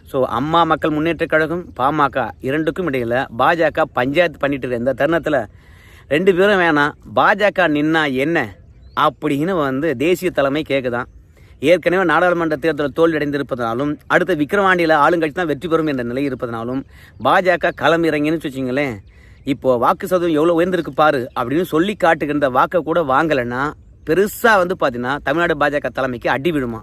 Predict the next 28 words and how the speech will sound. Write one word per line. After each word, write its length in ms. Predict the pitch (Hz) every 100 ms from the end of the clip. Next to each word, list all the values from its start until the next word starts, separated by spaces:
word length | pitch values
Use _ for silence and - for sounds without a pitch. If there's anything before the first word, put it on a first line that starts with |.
| -
அதனால 320 | 117 131 147
அது 180 | 113 117
கூட 160 | 160 185
வேணாம் 320 | 143 143 135 107
அப்படின்னு 160 | 123
சொல்லிட்டு, 380 | 143 123 110 -
அண்ணாமலை 380 | 123 131 147 135
அவர்கள் 300 | 110 175 - - - -
"விக்கிரவாண்டி 600 | 123 196 196 170 147 135
இடைத்தேர்தலை 460 | 151 170 156 139
கூட 520 | 131 131 156 123 127 - - - -
நான் 180 | 117 117
போட்டியிடல" 460 | 175 185 160 135 143
என்று 220 | 123 117
சொல்லிட்டு, 480 | 147 160 123 139 147
அம்மா 240 | 117 156
மக்கள் 240 | 170 156 156
முன்னேற்ற 360 | 151 156 151
கழகமா 200 | 151 170 -
பாமகவா 500 | 127 139 139 127 117 98 -
பொறுத்து 260 | 165 156
வந்து 140 | 170 156
பார்ப்போம் 380 | 139 123 131
என்று 180 | 117 110
சொல்லி 380 | 110 143 151 196 - - - - - - - -
ஆலோசனை 520 | 131 190 180 175 147
நடத்திக்கிட்டு 320 | 143 127 139
இருக்கிறாராம். 500 | 135 135 127 131 151